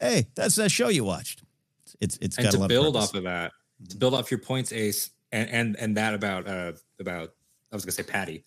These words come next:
Speaker 2: about Patty, uh, and Millie, uh,
Speaker 1: Mm-hmm.
Speaker 2: about, uh,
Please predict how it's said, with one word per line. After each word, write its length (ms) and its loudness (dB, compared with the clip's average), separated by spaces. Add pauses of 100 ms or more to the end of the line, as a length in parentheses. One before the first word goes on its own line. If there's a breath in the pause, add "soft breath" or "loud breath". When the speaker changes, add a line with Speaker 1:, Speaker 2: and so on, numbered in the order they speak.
Speaker 2:
about 220 0
Patty, 420 0 (220 loud breath)
uh, 40 0
and 220 2
Millie, 340 2 (280 loud breath)
uh, 80 2
Speaker 1:
Mm-hmm. 80 2
Speaker 2:
about, 260 -2
uh, 160 -2